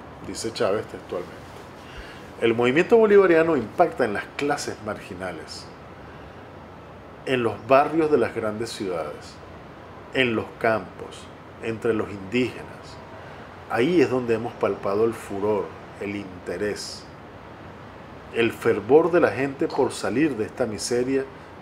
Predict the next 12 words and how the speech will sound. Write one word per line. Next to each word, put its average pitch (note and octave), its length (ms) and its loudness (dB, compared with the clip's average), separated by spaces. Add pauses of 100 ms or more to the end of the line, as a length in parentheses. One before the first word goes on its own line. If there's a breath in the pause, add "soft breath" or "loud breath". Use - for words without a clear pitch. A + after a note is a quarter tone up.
(120)
en G2+ 120 -8
la F#2 100 -6
que - 80 -12
están F#2+ 280 -6
inmersos. E2+ 760 -12 (1300 loud breath)
Será A2 280 4
difícil D3+ 460 2
que A#2 140 2
nos F#2+ 140 -4 (100)
tuerzan A2+ 380 0
el F#2+ 100 -6
brazo G#2+ 420 0